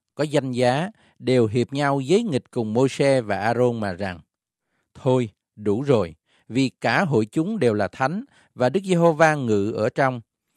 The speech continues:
Vậy sao các ngươi tự cao trên hội chúng của Đức Giê-hô-va?" Môi-se nghe điều đó, bèn sấp mặt xuống đất nói cùng Cô-rê và hết thảy kẻ hiệp với người mà rằng, "Sáng mai,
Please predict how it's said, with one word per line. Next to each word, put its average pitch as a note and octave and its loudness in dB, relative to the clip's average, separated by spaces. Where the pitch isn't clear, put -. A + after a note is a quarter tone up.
Vậy A2+ 0
sao F3+ -2
các G3+ -4
ngươi F#3 -2
tự A2+ -2
cao F3 -2
trên F3+ -4
hội A2+ 0
chúng G3+ -4
của C#3 2
Đức F3 -4
Giê-hô-va?" D3+ 2
Môi-se C3 -2
nghe C3 0
điều G2+ 0
đó, A2 -2
bèn B2 0
sấp - -4
mặt A2+ -6
xuống E3+ -4
đất G#3+ -2
nói F#3+ -2
cùng B2 -8
Cô-rê D#3 2
và A2 -2
hết D#3 -6
thảy C3 -8
kẻ C3+ -4
hiệp B2 -4
với D#3+ 0
người A2+ 0
mà G#2 -4
rằng, F#2 -6
"Sáng D3+ -4
mai, C3 -2